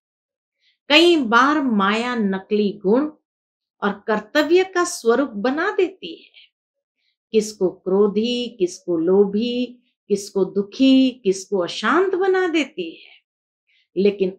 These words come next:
असली स्वरूप इन सब बातों से परे है।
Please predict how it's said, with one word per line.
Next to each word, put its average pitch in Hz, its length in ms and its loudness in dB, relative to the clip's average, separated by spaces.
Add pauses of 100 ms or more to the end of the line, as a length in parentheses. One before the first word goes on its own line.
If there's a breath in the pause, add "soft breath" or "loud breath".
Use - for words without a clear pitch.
असली 359 480 4
स्वरूप 220 760 -2
इन 185 160 -2
सब 311 600 -6
बातों 170 380 -8
से 202 220 -8 (200)
परे 170 220 -12
है। - 360 -20